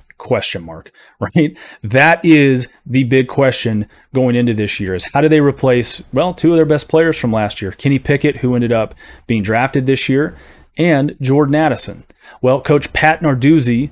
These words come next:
who, by the way, is in his eighth year at Pitt, has a fifty-three and thirty-seven record there, and last year guided them to an eleven and three record with a seven and one conference record.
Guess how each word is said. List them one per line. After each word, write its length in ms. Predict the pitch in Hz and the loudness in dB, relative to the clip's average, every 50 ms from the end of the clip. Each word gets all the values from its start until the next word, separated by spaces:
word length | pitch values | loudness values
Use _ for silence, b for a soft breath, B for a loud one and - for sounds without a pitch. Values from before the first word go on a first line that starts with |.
| - _ | -12 _
who, 140 | _ - 127 | _ -4 0
by 200 | 113 120 117 113 | 2 2 0 2
the 80 | 110 110 | 0 0
way, 180 | 120 123 117 | 0 0 0
is 80 | 113 110 | 0 0
in 80 | 117 | -2
his 140 | 110 104 110 | -2 0 0
eighth 200 | 120 120 107 - | 0 0 0 0
year 220 | 120 123 143 151 127 | 0 2 2 2 0
at 140 | - - | 0 -2
Pitt, 280 | - 127 127 156 - - B B B B B B B B B | -2 0 0 0 -2 -8 B B B B B B B B B
has 180 | - 127 110 | -2 0 0
a 60 | 123 - | -2 0
fifty-three 560 | - 170 160 165 165 143 - 143 147 147 143 | 2 2 2 2 0 0 0 2 2 2 2
and 160 | 127 110 - | 0 0 0
thirty-seven 680 | - 143 143 135 120 113 - - 175 185 175 139 107 | 2 2 2 2 0 -2 0 0 0 0 2 0 -2
record 360 | 104 107 104 - - 101 90 | 0 -2 -2 -4 -4 -6 -4
there, 300 | 92 95 95 98 120 147 b b b b b b b - | -4 -2 -2 -2 -4 -6 b b b b b b b -4
and 180 | 127 123 123 | -2 0 0
last 380 | 123 151 175 190 180 - - - | 0 0 0 0 -2 -4 -2 -2
year 320 | 131 123 120 120 123 - - | 0 0 0 -2 -2 -6 -6
guided 300 | 143 135 131 127 127 123 | -2 0 2 2 2 2
them 140 | 123 120 120 | 2 0 0
to 160 | 120 113 110 | 0 0 0
an 40 | 107 | -2
eleven 320 | 104 107 127 139 143 151 | 0 0 0 2 2 2
and 140 | 147 135 123 | 0 0 0
three 220 | - 127 135 127 | 0 0 2 2
record 520 | 123 117 127 131 135 - 151 143 139 147 143 - | 2 2 2 0 2 0 0 -2 -2 -4 -6 -8
with 100 | 123 107 | -6 -6
a 80 | 120 | -4
seven 480 | - - - - 127 120 127 139 135 135 | -6 -6 -4 -4 -4 -2 -2 0 -2 -2
and 380 | 135 - 123 110 107 107 107 | -2 -4 -4 -4 -4 -2 -2
one 320 | 113 113 113 113 110 107 107 | -2 -2 -2 -2 -2 -4 -4
conference 560 | - - - 107 107 - - 104 95 - - | -6 -8 -6 -6 -6 -6 -6 -8 -8 -8 -8
record. 340 | 98 90 87 - 87 - | -8 -10 -8 -12 -14 -16